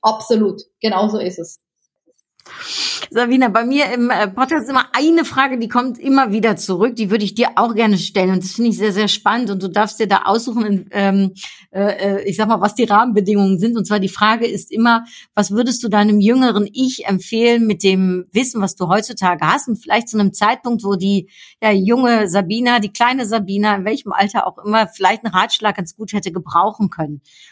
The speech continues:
Speaker 2: Und mit dem Wissen, was du heute hast, was würdest du ihr sagen und wie alt ist die Sabina zu dem Zeitpunkt?
Speaker 1: Ja, ich würde die Sabina auf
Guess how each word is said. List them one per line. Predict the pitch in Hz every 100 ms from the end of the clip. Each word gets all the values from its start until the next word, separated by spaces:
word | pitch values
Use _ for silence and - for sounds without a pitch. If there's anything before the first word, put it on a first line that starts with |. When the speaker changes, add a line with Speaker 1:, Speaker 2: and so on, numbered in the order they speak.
| _
Speaker 2:
Und | 185
mit | 185
dem | 185 190
Wissen, | 202 233
was | 208
du | 214
heute | 196 208 208
hast, | 214 214
was | 202 -
würdest | 214 220 -
du |
ihr | 185 185
sagen | 214 233 247
und | 214
wie | 196
alt | - 190
ist | 196 -
die |
Sabina | 156 160 156 151 151
zu | -
dem | 170 151
Zeitpunkt? | - 147 - 151 151 - _ - _ 196
Speaker 1:
Ja, | 165 -
ich | 190 - 170 170
würde | 208 240 240 240 226
die | 202
Sabina | 214 208 220 233 226 226 -
auf | 190 196 -